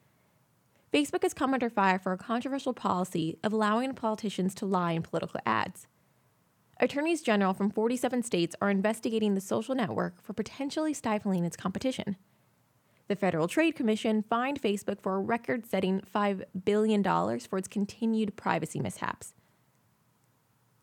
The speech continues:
And a gunman used Facebook to live stream the massacre of fifty-one Muslim worshippers in Christchurch, New Zealand. Here's the thing.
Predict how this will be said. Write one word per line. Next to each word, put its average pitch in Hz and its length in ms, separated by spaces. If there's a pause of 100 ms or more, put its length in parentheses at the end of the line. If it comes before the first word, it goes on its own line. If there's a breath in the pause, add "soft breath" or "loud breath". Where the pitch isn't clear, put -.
(320)
And 220 80
a 214 60
gunman 226 400
used 185 200
Facebook 220 340
to 233 120
live 208 300
stream 226 240
the 190 40
massacre 185 500
of 202 180
fifty-one 208 760
Muslim 185 460
worshippers 208 520
in 202 160
Christchurch, 190 600
New 170 120
Zealand. - 460 (1600)
Here's 262 240
the 208 60
thing. - 260